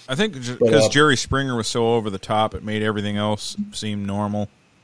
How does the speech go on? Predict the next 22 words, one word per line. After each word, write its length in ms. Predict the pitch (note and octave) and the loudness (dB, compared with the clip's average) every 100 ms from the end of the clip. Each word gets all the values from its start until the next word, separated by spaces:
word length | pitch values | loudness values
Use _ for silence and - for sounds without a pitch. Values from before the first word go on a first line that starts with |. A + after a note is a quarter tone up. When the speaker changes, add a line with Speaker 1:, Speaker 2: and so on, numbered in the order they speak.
| _ _ _ _ _ - - - - | _ _ _ _ _ -20 -20 -20 -10
Speaker 2:
Yeah, 280 | A#2 D3+ D2+ | -2 -2 -2
b-, 120 | A#2 - | -8 -6
and, 300 | A#2+ A2+ A2 - | -2 0 -2 -10
I, 120 | - - | -16 -10
I 40 | A#2 | -2
mean, 200 | A#2+ A2 | 0 0
she 160 | - | 0
was 120 | F3+ C#3 | 2 4
obviously 320 | A#2+ G#2+ A2 | 4 2 -2
going 260 | A2 G2+ F2 | -2 -2 -6
for 240 | - A#2 G2+ | -4 0 2
ratings, 440 | G2+ G#2 F#2 F#2 | 2 0 -2 -8
which 160 | G2 A#2 | -8 -2
I 80 | |
respect 600 | C3 A#2+ - C#3 A2 - - | -2 -2 0 0 0 -6 -14
because 420 | G2 F#2+ F2+ - _ _ _ _ _ - | -8 -6 -6 -12 _ _ _ _ _ -12
that's 180 | A#2+ - | -12 -10
what 120 | G2 | -6
we 140 | A2 | -4
want 260 | B2 F#2+ F2 | -2 -4 -4
too, 260 | E3+ E3 G#2 | -2 -2 0
but 240 | G2 F2+ | -2 -2